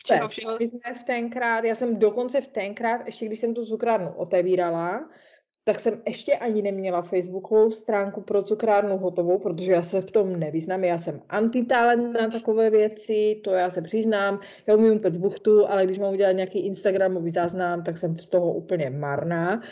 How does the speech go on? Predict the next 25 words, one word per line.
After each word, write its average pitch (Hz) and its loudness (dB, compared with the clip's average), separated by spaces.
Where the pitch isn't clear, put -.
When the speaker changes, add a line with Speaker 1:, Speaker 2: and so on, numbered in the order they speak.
Speaker 2:
No 254 6
přece 233 4
jenom 220 6
už 220 -2
mi 220 4
dvacet 208 0
bylo 202 4
a 185 -2
není 190 -4
to 180 -4
jednou, 175 2
bylo 190 4
už 185 -4
to 175 -6
dvakrát, 185 -2
takže 190 -2
nějaké 196 -2
ty 185 -16
technické 196 -8
věci, 196 -6
to - -8
jako 185 -2
na 185 -4
mě 160 -6
není. 180 -4